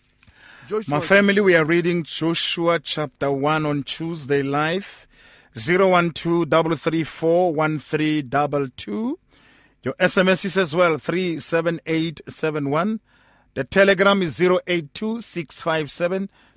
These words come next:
Speaker 2: two seven two nine. Uh, you saying, servant of the Lord, we are reading Joshua chapter one.
Speaker 1: Let's start from verse number seven, and then we will, we will stop at verse number nine.
Speaker 2: Right. We are reading Joshua chapter one, starting to read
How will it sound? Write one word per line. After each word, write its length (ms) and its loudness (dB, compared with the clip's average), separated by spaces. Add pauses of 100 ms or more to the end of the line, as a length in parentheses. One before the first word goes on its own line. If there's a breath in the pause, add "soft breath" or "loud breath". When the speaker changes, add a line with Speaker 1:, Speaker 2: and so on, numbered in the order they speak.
(160)
Speaker 2:
two 400 -2
seven 680 -2
two 240 -4
nine. 460 -2 (500 soft breath)
Uh, 220 -6
you 160 -8
saying, 420 2
servant 460 0
of 140 -2
the 100 0
Lord, 240 -2
we 80 4
are 80 4
reading 320 2
Joshua 340 0
chapter 300 -2
one. 480 -2
Speaker 1:
Let's 200 -14
start 220 -16
from 220 -16
verse 240 -20
number 300 -16 (160)
seven, 440 -18
and 140 -18
then 80 -16 (180)
we 60 -14
will, 260 -16
we 140 -14
will 60 -14
stop 320 -18
at 80 -14
verse 260 -20
number 240 -20
nine. 300 -20
Speaker 2:
Right. 720 2
We 140 -2
are 100 -2
reading 500 0
Joshua 440 -2
chapter 360 -4
one, 460 2 (260 soft breath)
starting 520 0
to 200 -2
read 640 0